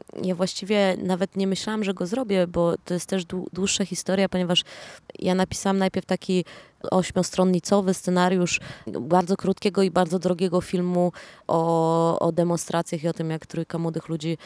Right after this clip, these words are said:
mm, próbuje się wybić jakby z demonstracji i pójść na imprezę i szuka narkotyków,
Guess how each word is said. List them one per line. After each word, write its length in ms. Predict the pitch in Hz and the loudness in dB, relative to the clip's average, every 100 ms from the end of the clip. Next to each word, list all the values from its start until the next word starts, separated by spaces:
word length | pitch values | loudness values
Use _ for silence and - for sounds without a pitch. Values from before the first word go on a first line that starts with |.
| - - _ - | -20 -20 _ -8
mm, 560 | 160 160 160 160 165 | -4 -2 -2 0 0
próbuje 360 | - 175 160 165 | 0 0 4 4
się 160 | - 151 | 4 0
wybić 320 | 160 160 - | 0 -2 -4
jakby 240 | 151 156 | -4 -4
z 60 | 151 | -2
demonstracji 760 | 160 160 - 160 160 170 160 | 0 0 0 -2 -2 -4 -6
i 60 | 156 | -6
pójść 340 | - 160 - | -8 -6 -4
na 240 | 165 160 165 | -2 -2 -2
imprezę 560 | 165 156 165 151 160 | -4 -4 -2 -2 -4
i 80 | 160 | -4
szuka 280 | - - 160 | -8 -10 -6
narkotyków, 680 | 160 - 156 160 - 240 | -6 -8 -8 -8 -4 -4